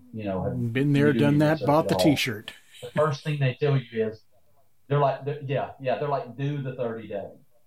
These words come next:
Speaker 1: Well, you know, we kind of bucked the system and we said, "Well, we're going with the sixty day." So in these first thirty days, we very much got support from friends,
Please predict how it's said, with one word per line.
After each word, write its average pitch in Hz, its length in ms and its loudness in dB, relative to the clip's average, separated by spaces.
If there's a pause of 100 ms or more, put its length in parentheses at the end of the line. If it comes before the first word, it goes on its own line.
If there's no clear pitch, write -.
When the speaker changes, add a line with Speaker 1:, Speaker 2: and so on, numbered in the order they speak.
(200)
Speaker 1:
Well, 139 440 -2 (140)
you 151 80 -6
know, 135 140 -2
we 135 100 -6
kind 165 180 -4
of - 100 -6
bucked - 260 -4
the 101 100 -16
system 107 300 -12
and 101 80 -12
we 98 100 -12
said, 98 180 -10
"Well, 104 160 -8
we're 101 120 -12
going 101 240 -10
with - 20 -12
the 87 60 -14
sixty - 340 -18
day." 90 240 -10 (460)
So 143 220 -2
in 143 80 2
these 135 220 0
first - 380 -4
thirty 139 320 2
days, 107 420 -6
we 107 160 -12
very 170 220 -2
much 113 260 -4
got - 200 -4
support 98 400 -12 (120)
from 98 420 -6
friends, 131 840 0